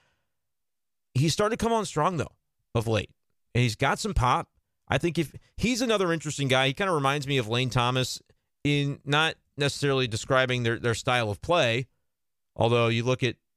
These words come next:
Lars Nootbaar and Lane Thomas, both outfielders, both relatively athletic. But no, I, and, and Lars is obviously left-handed batter.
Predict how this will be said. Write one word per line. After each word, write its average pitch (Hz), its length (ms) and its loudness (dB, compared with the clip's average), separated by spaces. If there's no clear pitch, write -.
Lars 117 260 2
Nootbaar 120 540 2
and 120 140 2
Lane 113 160 2
Thomas, 117 320 0
both 147 220 0
outfielders, 123 520 0
both 127 220 0
relatively 117 480 0
athletic. 107 380 0
But 165 120 -2
no, 185 300 2
I, 104 260 -4
and, 101 260 -6
and 117 260 -4
Lars 139 240 2
is 107 80 -6
obviously 110 340 0
left-handed 107 380 0
batter. 104 220 0